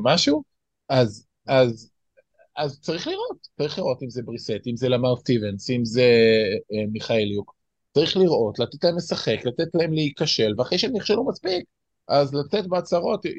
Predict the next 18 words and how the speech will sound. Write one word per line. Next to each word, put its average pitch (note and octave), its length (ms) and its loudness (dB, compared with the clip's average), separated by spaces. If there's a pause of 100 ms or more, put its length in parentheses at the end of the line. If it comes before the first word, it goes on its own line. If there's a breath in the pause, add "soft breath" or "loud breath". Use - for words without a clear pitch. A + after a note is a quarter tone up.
(120)
וואלה, C#4 200 2
יכול - 180 0
להיות - 100 -6
שנגלה D3 440 -4
שמיכאל E3 460 -8
יוק C#4+ 160 -12
לא C#4 120 -8
שום C#4 260 -12
דבר, D#4 160 -6 (420)
אבל D3+ 160 0
זה F3 260 -4
סבבה, C#4+ 360 -4
בשביל C#3 240 -8
זה E3+ 60 -6
הוא F#3 60 -4
שחקן A3 360 -2
מינימום, A3+ 480 0
ולא F#3 360 4